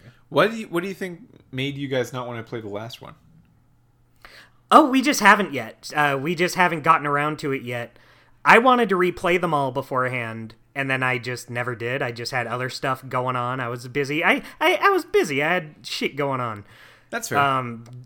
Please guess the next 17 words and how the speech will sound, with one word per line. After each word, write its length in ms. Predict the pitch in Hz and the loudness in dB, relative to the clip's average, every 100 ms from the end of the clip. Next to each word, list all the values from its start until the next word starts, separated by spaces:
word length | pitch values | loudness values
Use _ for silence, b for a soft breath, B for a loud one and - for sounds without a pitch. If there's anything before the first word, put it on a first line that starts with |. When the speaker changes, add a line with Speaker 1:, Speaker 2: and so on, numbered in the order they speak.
| _ | _
Speaker 2:
that's 260 | 165 294 - | 4 4 6
it, 160 | 349 156 | 2 4
really. 360 | 156 139 123 | 2 2 0
I, 200 | 135 143 | 2 2
I 140 | 185 175 | 4 4
wanna 280 | 220 202 294 | 6 2 2
play 320 | - 139 123 | -2 -2 -2
it. 80 | 135 | -4
I 100 | 131 | -6
just 200 | 139 147 | -6 -4
haven't 300 | 156 170 165 | 0 0 -2
yet. 240 | 120 113 107 | -8 -10 -8
Speaker 1:
Well, 180 | 110 107 | -4 -2
Speaker 2:
But, 140 | 123 | -2
Speaker 1:
we 100 | 123 123 | -2 0
Speaker 2:
um, 100 | 123 | 0
Speaker 1:
will. 340 | 143 92 107 | 0 0 -8